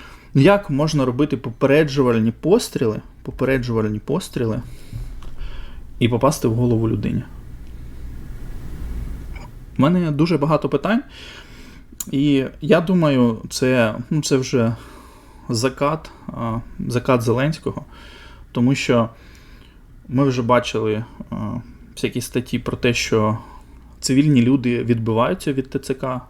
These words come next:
в містах, коли Т Ц Кшники намагаються запихати їх в бусики. Цивільних там чоловіків люди відбивають, а, від Т Ц Кшників, які намагаються запихати їх в бусик.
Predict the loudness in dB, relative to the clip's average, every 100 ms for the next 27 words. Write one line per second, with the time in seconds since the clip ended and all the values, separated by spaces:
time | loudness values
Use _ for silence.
0 | -16 -10 -4 0 0 -2 -2 -2 -2 -2
1 | -2 -4 -6 -4 -4 -2 -4 -2 0 0
2 | 0 -2 -4 -6 -4 -2 -2 0 0 0
3 | 0 -2 -4 -6 -10 -14 -16 -16 -16 -18
4 | -20 -10 2 4 6 4 0 -6 -6 0
5 | 0 0 -2 2 4 4 4 4 4 4
6 | 4 4 4 2 -4 -8 -18 -14 -6 -2
7 | 2 2 2 -2 -6 0 2 2 -2 -6
8 | -6 -8 -8 -8 -2 0 4 6 6 4
9 | 2 0 -2 -6 -6 -4 -4 -4 -6 -6
10 | -8 -6 -10